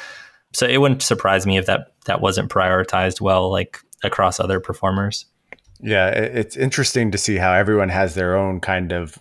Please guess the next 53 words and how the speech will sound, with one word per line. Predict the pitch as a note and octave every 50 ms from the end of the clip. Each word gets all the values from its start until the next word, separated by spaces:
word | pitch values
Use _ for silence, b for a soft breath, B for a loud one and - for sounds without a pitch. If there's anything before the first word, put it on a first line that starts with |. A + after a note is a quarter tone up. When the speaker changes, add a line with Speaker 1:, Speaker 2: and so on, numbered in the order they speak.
| _ _ -
Speaker 2:
ways | G#2+ G#2+ A2 A2 G#2+ F#2
of | G2+ F#2
practicing. | - A2 A2 G#2+ - A#2+ A#2+
And | C#3 C#3 D3+
honestly, | F3+ A3 B3+ B3 - G#3+ E3+
it | C3 -
could | - D#3 G#2
differ | A#2+ A2 - A2
from | - - F2 E2
person | - F#2+ F2+ - - F#2+
to | F2
person. | - C#3 E3+ - - F#2 D#2 D#2
Maybe | E2 F#2+ G2+ A#2
some | - - B2
Speaker 1:
Mm-hmm. | B2+ D3 F3
Speaker 2:
people | G#3 F#3 E3
just | - F3+ F3 - -
need | A2+ G#2+ B2+ C3+ D3+ F3 E3 A2+ -
to | G#2
play | - - G#2+ G2 G#2
a | A2
bunch | G2+ G#2+ G#2+ - C3
of | A#2+ A2
games, | A2+ A2+ A#2+ C3 A#2+ G2+ F2+ -
and | F#2+ F#2
that's | F#2+ G2 F#2+ -
how | - G#2 G#2
they | G2 G2+ F#2+
get | E2+ G#2 G2 -
to | - G#2+ G2 F#2+ F#2+ F#2 B B B B B B B B B -
a, | G#2 G2 F2+ _ -
a | -
place | - - B2+ A#2+ A#2 B2+
of | A2+ -
comfort, | - - C3+ C3 - A2 F2 D#2+ - -
and | G2 G2 F#2 F2
that's | G2+ G#2 A#2 -
more | - A2 G#2+ G2+
important | G2 F2+ - G#2+ G2+ G2 F2
to | F#2
them | F2+ F#2 F2+ F2
than | F2 F2+
anything | F#2 F2 - F#2
else. | F#2+ F#2+ F#2+ F#2 - - - - - B B B B B B B B B
I | - G#2+
think | - - C#3+ B2 -
you | A#2+
should | G#2 G#2 -
certainly | - - B2+ A#2+ A#2+ A2 G#2 F#2+ - _
trust | - - - C#3+ C3+ B2 - - -
yourself, | A#2 G#2 - - D#3+ D3 B2+ - -
but | - C3
also | D3+ E3 D#3 - E3 D3 C#3 C3 B2 -